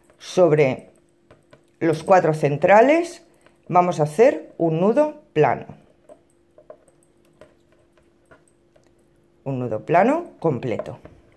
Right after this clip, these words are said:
Hacia un lado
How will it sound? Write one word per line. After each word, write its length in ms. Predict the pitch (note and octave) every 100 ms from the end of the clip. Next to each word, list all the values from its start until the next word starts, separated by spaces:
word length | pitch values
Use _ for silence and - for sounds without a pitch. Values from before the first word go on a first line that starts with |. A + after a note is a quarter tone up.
| _ _ _ _ _ - _ - _ _ _ _ _ _ -
Hacia 280 | A#2 - A2+
un 120 | A#2+
lado 580 | D#3 G3 B3+ D4 D4+